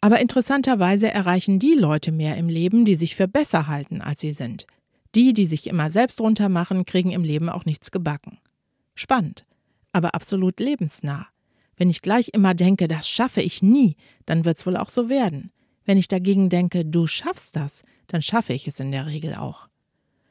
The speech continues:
Das ist reine Psychologie, mit Religion und Glauben hat das nichts zu tun. Die Reihe an Ratgebern zur Selbstmotivation ist denn auch unendlich. Aber ich habe die Erfahrung gemacht, dieses ganze Selbstmotivieren, das hat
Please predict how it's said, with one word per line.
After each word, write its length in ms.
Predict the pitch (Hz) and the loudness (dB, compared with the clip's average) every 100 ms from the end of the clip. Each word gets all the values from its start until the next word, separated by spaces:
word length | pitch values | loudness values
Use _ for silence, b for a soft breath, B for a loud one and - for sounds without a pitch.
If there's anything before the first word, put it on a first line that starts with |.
| - | -6
Das 180 | 160 156 | -4 -2
ist 220 | 208 - | -4 -2
reine 240 | 165 196 | 2 4
Psychologie, 680 | 180 190 180 185 170 180 185 | 2 0 2 2 2 2 2
mit 240 | 151 135 - | 2 -4 -6
Religion 420 | 147 147 160 185 | -6 -2 0 2
und 140 | 151 | 0
Glauben 340 | 151 151 196 202 | -2 0 2 2
hat 140 | 185 | 2
das 160 | 185 - | 0 0
nichts 260 | 185 - | -2 -2
zu 80 | - | -4
tun. 300 | 190 190 147 - _ _ _ _ _ | -2 -2 -2 -6 _ _ _ _ _
Die 80 | 175 | 0
Reihe 320 | 170 233 233 | 4 4 4
an 140 | 180 | 2
Ratgebern 680 | 165 170 254 - 226 196 196 | 0 0 0 2 2 4 2
zur 160 | - 165 | 2 2
Selbstmotivation 1000 | 175 233 233 214 202 180 175 165 175 180 | 2 2 0 2 2 2 0 0 0 0
ist 180 | - - | -4 -4
denn 180 | 156 | -4
auch 220 | - 180 - | 0 -2 0
unendlich. 760 | 214 190 165 147 - 92 - _ _ _ _ _ | 2 2 0 -4 -6 -12 -14 _ _ _ _ _
Aber 180 | 190 - | -2 0
ich 140 | 202 | 0
habe 180 | 226 240 | 0 2
die 120 | 220 | 2
Erfahrung 500 | 147 170 170 170 196 | 0 0 -2 0 2
gemacht, 400 | 202 202 226 - - b b b | 2 2 2 -2 -20 b b b
dieses 340 | 190 185 - - | 2 2 2 -2
ganze 380 | 180 226 - 196 | 2 2 2 2
Selbstmotivieren, 1000 | 185 247 - 196 - 156 156 160 156 151 | 2 2 2 0 2 0 0 0 0 -2
das 200 | 160 | -4
hat 100 | 196 | -4